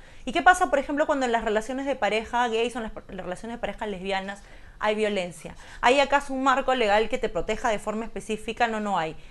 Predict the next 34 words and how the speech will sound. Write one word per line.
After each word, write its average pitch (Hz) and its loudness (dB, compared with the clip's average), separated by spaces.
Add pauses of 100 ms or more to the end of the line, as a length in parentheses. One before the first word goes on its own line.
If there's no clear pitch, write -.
(160)
¿Qué? 214 4
¿Significa 220 0
que 247 2
ahí 240 6
no 254 2
hay 247 2
casos 254 2
de 254 2
violencia? 214 -2
No. 190 -2 (200)
Significa 240 0
que 247 2
por - -2
la 180 2
desprotección 190 -6
legal 233 4
probablemente 220 2
estés 220 -6
más 269 4
expuesta 285 2
que 196 -2
una 240 0
mujer 226 0
heterosexual 240 4 (680)
a 214 8
terminar 214 2
muerta 269 6
por 214 0
tu - -10
pareja 214 0
o 262 8
a 233 8
terminar 202 -4
muerto 233 2